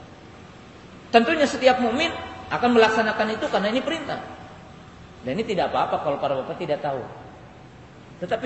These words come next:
jika orang meneliti ternyata ada hikmah. Apa hikmah yang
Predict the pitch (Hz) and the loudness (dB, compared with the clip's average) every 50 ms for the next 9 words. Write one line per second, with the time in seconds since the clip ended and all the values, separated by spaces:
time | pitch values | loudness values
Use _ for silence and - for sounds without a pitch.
0 | 208 170 180 - 208 170 180 180 185 185 180 175 165 165 160 170 185 175 185 170 | -4 -4 0 0 4 6 6 6 6 4 2 -2 -2 -2 0 -2 -2 -2 -4 -4
1 | - 165 160 165 170 - 160 156 151 147 151 175 147 135 135 120 107 104 - - | -4 -2 -2 -2 -4 -2 0 0 0 0 -2 -2 -6 -6 -6 -6 -6 -8 -10 -14
2 | - - - - - - - - - - - - - - - - - - - - | -16 -16 -16 -16 -16 -16 -16 -18 -18 -18 -18 -18 -18 -18 -18 -18 -18 -18 -18 -18
3 | - - - - - - 180 - 240 226 220 269 247 - 240 240 240 233 226 233 | -18 -18 -18 -10 -2 -2 2 6 6 6 6 4 0 0 2 2 2 4 4 4
4 | 240 226 | 4 2